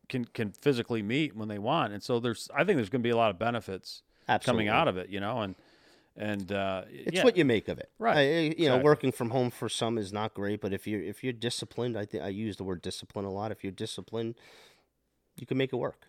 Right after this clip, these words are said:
Speaker 1: Oh, yeah, definitely.
Speaker 2: Um, and it's, uh, it's definitely worked, you know, in, in, in the banking world that, uh, you know, I'm in. It's, uh, we
Speaker 1: Mm-hmm.
Speaker 2: never thought we would be able to do something like that, uh, and it was kinda frowned upon before covid. Now it's,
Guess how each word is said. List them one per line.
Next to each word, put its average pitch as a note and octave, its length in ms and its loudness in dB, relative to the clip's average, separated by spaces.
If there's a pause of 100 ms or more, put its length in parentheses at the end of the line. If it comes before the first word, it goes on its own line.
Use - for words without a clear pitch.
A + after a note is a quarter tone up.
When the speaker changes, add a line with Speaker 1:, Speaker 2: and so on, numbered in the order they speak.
Speaker 1:
Oh, F3 80 2
yeah, G#3+ 160 -2
definitely. G2 420 -2
Speaker 2:
Um, G#2+ 80 -6
and G#2+ 160 -4
it's, - 300 -8
uh, G#2 240 0 (420)
it's - 160 -2
definitely B2 300 6
worked, A2+ 460 -2 (120)
you G2+ 140 0
know, G2 120 0
in, E2+ 340 -2
in, F#2 400 -2
in G#2 120 -4
the F2 60 -4
banking F#2+ 400 -2
world F2 260 -2 (160)
that, E2 160 -6
uh, E2 180 -6
you F2 140 -6
know, D#2+ 80 -4
I'm G2+ 200 -4
in. D#2+ 200 -8
It's, E2 300 -10
uh, D#2+ 100 -2
we G2+ 140 -4
Speaker 1:
Mm-hmm. G#2 80 0
Speaker 2:
never G2 180 -2
thought F#2 380 -4 (640)
we F2+ 120 -2
would F2 180 -2
be F2 100 -2
able F2 180 -2
to - 140 -10
do F#2+ 120 -4
something F2+ 360 -8
like D2+ 240 -8
that, D#2 280 -8 (140)
uh, D#2+ 180 -10
and E2+ 120 -12
it F#2 60 -8
was E2+ 120 -10
kinda A2 220 -8
frowned D3+ 320 -6
upon C2+ 400 -12
before F#2 420 -8 (100)
covid. C3+ 300 -4 (580)
Now G#2+ 280 0
it's, - 420 -10